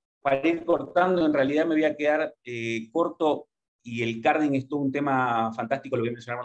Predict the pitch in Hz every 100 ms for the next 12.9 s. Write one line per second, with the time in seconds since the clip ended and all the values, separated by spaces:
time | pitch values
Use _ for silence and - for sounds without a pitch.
0 | - 131 123 120 120 131 143 113 - _
1 | _ _ _ - 135 123 120 117 113 135
2 | 202 208 175 202 180 - 127 123 127 127
3 | 156 135 127 123 127 160 175 _ _ 117
4 | 117 113 135 123 123 127 117 107 104 101
5 | - 98 92 92 92 - _ _ - -
6 | 131 117 101 98 90 85 101 98 - -
7 | _ 92 92 - 95 - 120 117 104 104
8 | 110 110 110 143 135 139 214 190 175 196
9 | - _ - 120 113 139 143 151 147 123
10 | 110 110 190 185 151 - - - 139 196
11 | 147 123 120 - 170 143 - 101 98 107
12 | 123 113 107 104 156 131 127 131 -